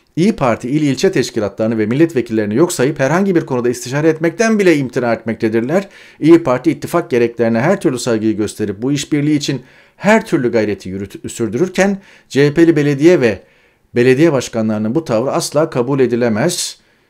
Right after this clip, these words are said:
diyor. Ee, ve işte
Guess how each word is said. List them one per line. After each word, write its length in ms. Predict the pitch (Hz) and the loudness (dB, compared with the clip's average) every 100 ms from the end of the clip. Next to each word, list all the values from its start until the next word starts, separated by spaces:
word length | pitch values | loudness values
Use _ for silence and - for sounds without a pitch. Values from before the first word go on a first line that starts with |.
| _ _ _ _ _ _ _ _ - 113 | _ _ _ _ _ _ _ _ -12 -4
diyor. 480 | 101 76 - - _ _ _ _ _ _ _ _ - | -4 -6 -16 -20 _ _ _ _ _ _ _ _ -10
Ee, 60 | 113 110 110 110 107 101 98 104 | -6 -4 -4 -6 -8 -10 -12 -2
ve 380 | 139 180 - - | 2 2 0 -8
işte 480 | - - - 160 | -16 -12 -8 -8